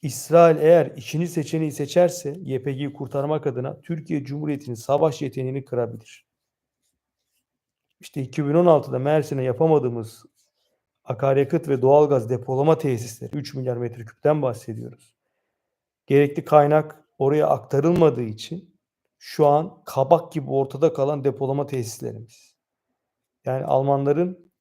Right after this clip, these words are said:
Blitzkrieg dediğimiz yıldırım harekatını Paris'in savaş yeteneğini kırmak için bin dokuz yüz otuz dokuzda kullanmış olduğu, başvurmuş olduğu bir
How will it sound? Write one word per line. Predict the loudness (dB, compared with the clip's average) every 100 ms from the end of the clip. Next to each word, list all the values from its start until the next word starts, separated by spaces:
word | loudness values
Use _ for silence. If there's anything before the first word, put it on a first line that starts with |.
| _ -8
Blitzkrieg | -4 -4 -4 -6 -4
dediğimiz | -6 -6 -6 -6
yıldırım | -4 -2 2 4
harekatını | 4 2 -2 -4 -6 -14 -16 -16 _ _ _ _ _ _
Paris'in | 0 8 8 6 -2 -10
savaş | -10 -6 0 0 -2
yeteneğini | -4 -2 -4
kırmak | -2 2 2 2
için | -8 -12 -14 _ _ _ _ _ -8
bin | -4 -4
dokuz | -4 -4
yüz | -4
otuz | -6 -8
dokuzda | -8 -6 -8
kullanmış | -6 -2 -2 -2 -6
olduğu, | -8 -6
başvurmuş | -2 -2 -2 -6 -6 -6
olduğu | -8 -8 -8
bir | -10 -10